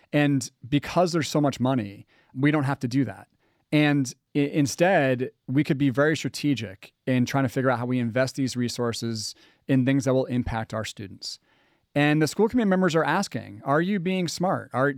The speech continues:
are you, do you have a really good strategy around how to invest these resources?" And the answer is no.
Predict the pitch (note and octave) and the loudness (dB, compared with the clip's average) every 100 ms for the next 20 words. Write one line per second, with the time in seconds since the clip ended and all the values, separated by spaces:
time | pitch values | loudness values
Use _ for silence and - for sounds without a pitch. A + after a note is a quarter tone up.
0 | F#3 C3 E3 F#3 F#3+ F3 D#3 D3 B2+ E3 | -2 0 0 0 0 -2 -6 -8 0 2
1 | E3 E3+ E3 D#3+ - D#3+ F3 B2+ A2+ A2+ | 2 2 0 -2 -2 -2 0 -2 -4 -4
2 | A2+ B2+ C3 B2 C3+ C3+ C3 D3 F3+ A#2+ | -2 0 2 2 0 0 -2 -2 -2 -4
3 | G#2+ G#2 G2 - _ _ _ - C#3 D#3+ | -8 -12 -16 -18 _ _ _ -2 2 2
4 | A3+ A3+ G#3+ C3+ C3+ G#2+ | 2 2 0 2 0 -2